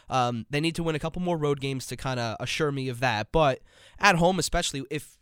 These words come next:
if your team shoots thirty-one percent from the floor, fifteen percent from three,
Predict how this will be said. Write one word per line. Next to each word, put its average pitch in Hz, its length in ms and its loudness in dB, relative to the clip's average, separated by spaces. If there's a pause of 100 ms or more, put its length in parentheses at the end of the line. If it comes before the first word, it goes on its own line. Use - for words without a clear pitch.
if 151 200 -8
your 247 100 -6
team 220 320 -6
shoots - 520 -6 (640)
thirty-one 185 560 2
percent 165 500 -2 (260)
from 143 280 -4
the 127 100 -6
floor, 139 540 -2 (420)
fifteen 220 560 -2
percent 165 480 -2
from 127 160 -6
three, 139 420 -4